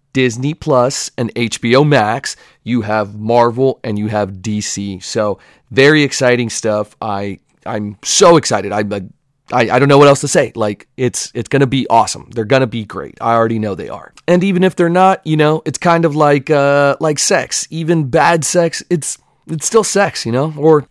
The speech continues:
a better analogy you can use, it's like pizza, you know? Even bad pizza's still pizza. So, yeah, I think, uh, I think they're gonna be fine. I think they're actually gonna crush it, and so I'm hopeful.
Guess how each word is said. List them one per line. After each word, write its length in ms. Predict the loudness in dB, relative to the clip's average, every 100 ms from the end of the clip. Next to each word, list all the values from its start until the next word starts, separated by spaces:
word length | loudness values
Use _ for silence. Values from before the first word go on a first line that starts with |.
| -2
a 60 |
better 260 | 2 4 6
analogy 460 | 6 4 4 2 -2
you 180 | -2
can 140 | -2 0
use, 320 | 2 2 2
it's 180 | -2 -2
like 180 | -2 -2
pizza, 340 | -4 -2 -4
you 120 | -2
know? 180 | -2 -2
Even 260 | -2 -2 0
bad 320 | 0 0 0
pizza's 420 | -6 -4 -4 -4 _ _
still 280 | -12 2 2
pizza. 520 | 4 -2 -2 -8 -10 _ _ _
So, 440 | -4 0 0 0 _ -2
yeah, 340 | 0 0 -4 _ -2
I 100 | -2
think, 320 | 0 -2 -2
uh, 80 | -4
I 120 | -2
think 180 | -4 -2
they're 80 | -2
gonna 140 | -2
be 120 | -4
fine. 260 | -6 -8 -8
I 60 | -8
think 180 | -4
they're 120 | 2 2
actually 240 | 0 -6
gonna 100 | -8
crush 300 | -4 -4 -4
it, 140 | -8
and 180 | -8 -8
so 160 | -4 -4
I'm 160 | -4
hopeful. 480 | -4 -6 -4 -8 -8